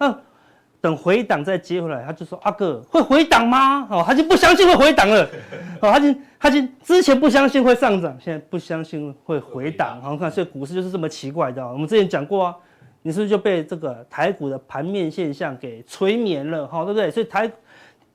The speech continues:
Speaker 1: 台积电让你觉得好像台股要一，一步登天，哈，
Speaker 2: 是。
Speaker 1: 对，事实上没那么容易啦。好，那我们在讲行情之前，我跟大家讲，好，对，台积电现在好像要这样子，一路登上天际。好，那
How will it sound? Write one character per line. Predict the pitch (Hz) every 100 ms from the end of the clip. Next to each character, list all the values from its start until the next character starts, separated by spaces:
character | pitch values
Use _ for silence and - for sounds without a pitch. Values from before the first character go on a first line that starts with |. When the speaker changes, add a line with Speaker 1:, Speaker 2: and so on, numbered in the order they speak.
| -
Speaker 1:
台 | 202
积 | 214 247 240
电 | 240
让 | 233 190
你 | 135
觉 | 147
得 | 147
好 | 127
像 | 165
台 | 147 151
股 | 143
要 | 156 175
一， | 208 269 285 294 - _ _ _ _ _ -
一 | 180
步 | 214 196
登 | 180 175 180
天， | - 147 165
哈， | - 143
Speaker 2:
是。 | 143
Speaker 1:
对， | 151
事 | 151
实 | 208
上 | 208 165 _ _
没 | 156
那 | 220
么 | 262
容 | 214 165 143
易 | 240 208
啦。 | 143 117
好， | 139
那 | 202
我 |
们 | 165 156 _ _ _
在 | 247
讲 | 208 165
行 | 196
情 | 175
之 | 180
前， | 165
我 |
跟 | 160 160
大 |
家 | 147
讲， | 143 120 -
好， | 143
对， | 156
台 | 143 170
积 | 180 214
电 | 202
现 | 190
在 | 190
好 | 139
像 | 170
要 | 185
这 | 180
样 | 170
子， | 131 113 _ _ _ _ _
一 | - 202 262
路 | 302 247
登 | 214 226 226
上 | 226 233 190 156 139 127 117 117
天 | - 156 160
际。 | 151 160 117
好， | - 107
那 | 151 160